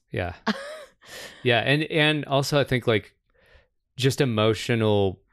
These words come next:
Speaker 1: pathways that you've been over and over and over before tend to become, even though they suck, they tend to become familiar, or that they can suck.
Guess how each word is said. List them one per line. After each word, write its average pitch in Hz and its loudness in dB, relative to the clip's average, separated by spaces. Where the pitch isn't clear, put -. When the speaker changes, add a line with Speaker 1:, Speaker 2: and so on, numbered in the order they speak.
Speaker 1:
pathways 104 0
that 98 -4
you've 98 -6
been 101 0
over 98 2
and 92 -2
over 92 -2
and 87 -4
over 87 -2
before 110 0
tend 104 -2
to 98 -4
become, 95 -2
even 127 2
though 135 2
they 113 2
suck, - -2
they 101 0
tend 113 -2
to 101 0
become 98 -2
familiar, 92 -4
or 104 0
that 101 -2
they 104 0
can 101 0
suck. 85 -4